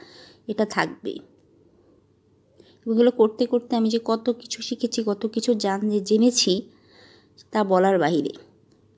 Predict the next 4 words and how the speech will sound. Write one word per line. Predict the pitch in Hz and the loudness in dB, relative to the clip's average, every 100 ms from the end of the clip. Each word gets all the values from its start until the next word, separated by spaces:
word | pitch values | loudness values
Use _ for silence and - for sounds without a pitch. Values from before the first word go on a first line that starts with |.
| _ _ _ - | _ _ _ -2
অবশেষে | 226 233 233 269 302 339 349 - - | 2 4 4 2 4 4 2 -10 -6
নারিকেল | 226 202 220 247 247 | 0 2 2 4 4
দুধটা | 247 254 - | 2 0 0
এবং | 277 269 | 0 0